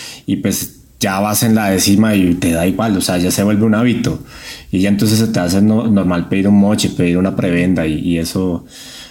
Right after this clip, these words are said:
y eso está interesante, eso da para otro episodio, por cierto, también. Eh, pero mientras tanto, <laughs> eh, me gustaría cerrar el, el episodio, eh, con la pregunta Amo Podcast, que es la pregunta con la que buscamos inspirar a todos nuestros oyentes.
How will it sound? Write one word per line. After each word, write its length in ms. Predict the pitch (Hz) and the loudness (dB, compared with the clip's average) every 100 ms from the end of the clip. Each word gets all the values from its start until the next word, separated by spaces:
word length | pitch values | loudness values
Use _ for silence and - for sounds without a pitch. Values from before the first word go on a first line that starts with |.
| - - | -20 -6
y 140 | 90 | -4
eso 160 | 92 101 | -2 -2
está 320 | - 101 104 | -2 -2 0
interesante, 540 | 101 107 104 92 87 | 0 0 0 -2 -4
eso 160 | - 101 | -2 0
da 260 | 98 95 | 0 -2
para 160 | 107 98 | -2 -2
otro 220 | 90 92 | -2 -2
episodio, 540 | 87 101 - 90 87 85 | -2 -2 -2 0 0 -2
por 140 | 85 | -4
cierto, 300 | 85 85 - | -2 -4 -4
también. 440 | - 87 85 82 85 - | -4 -2 0 -2 -6 -12
Eh, 280 | - 95 90 87 85 82 | -6 -4 -2 0 -2 -2
pero 200 | 95 95 | -2 0
mientras 480 | 98 95 - 95 - | 2 2 0 -2 -2
tanto, 520 | 98 98 - 131 - - - | 0 0 0 -2 -2 -6 -8
<laughs> 240 | - - - | -10 -10 -4
eh, 320 | 104 101 101 | -2 0 2
me 120 | 98 | 2
gustaría 420 | 98 98 101 98 | 2 0 0 0
cerrar 320 | 101 120 110 101 | 0 0 0 2
el, 240 | 101 120 | 0 0
el 160 | 139 117 | 0 0
episodio, 1040 | 113 110 101 101 92 90 95 98 110 - | 0 0 0 0 2 2 2 2 0 -4
eh, 560 | 113 95 92 90 87 85 | -2 0 0 0 0 -2
con 100 | 90 | -2
la 140 | 90 85 | -4 -2
pregunta 480 | 95 92 90 98 | -2 -2 -2 -2
Amo 240 | 101 110 110 | 0 0 0
Podcast, 420 | 92 - 110 - | -4 -2 -4 -2
que 60 | 104 | -2
es 100 | 90 | -2
la 160 | 87 | -2
pregunta 380 | 98 90 85 87 | -2 -2 -2 -2
con 100 | 98 | -2
la 100 | 95 | -2
que 120 | 98 | -2
buscamos 420 | 92 90 87 85 | -4 -4 -4 -2
inspirar 480 | 95 98 - 85 80 | -2 -4 -2 -2 -2
a 100 | 73 | -4
todos 140 | - 95 | -4 -2
nuestros 400 | 95 - 95 - | -2 -4 -6 -4
oyentes. 540 | 87 82 82 92 - | -2 -2 -4 -6 -8